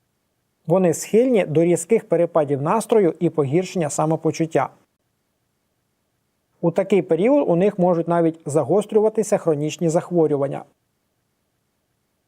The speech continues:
Така реакція на погоду є порушенням адаптації людини до умов навколишнього середовища.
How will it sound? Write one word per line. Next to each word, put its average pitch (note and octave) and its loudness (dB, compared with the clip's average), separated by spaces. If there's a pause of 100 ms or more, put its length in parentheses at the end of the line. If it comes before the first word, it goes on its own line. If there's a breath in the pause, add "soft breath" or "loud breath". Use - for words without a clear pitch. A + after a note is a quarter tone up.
(220)
Така F3+ 0
реакція E3+ 0
на D3+ -4
погоду F3+ 2
є D#3 2
порушенням E3+ 0
адаптації D#3+ -2
людини D3+ 0
до D3 2
умов D#3 0
навколишнього D#3 -2
середовища. D3+ -2